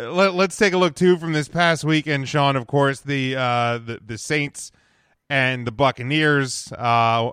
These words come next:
you know, a game that obviously near and dear to your heart down there, um,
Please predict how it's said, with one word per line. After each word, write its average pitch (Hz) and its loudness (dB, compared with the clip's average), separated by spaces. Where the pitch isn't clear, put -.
you 147 -2
know, 117 -2
a 117 0
game 127 -2
that 123 0
obviously 131 0
near 127 -2
and 120 -8
dear 123 -2
to - -10
your 143 2
heart 123 0
down 113 -2
there, 101 -6
um, 101 2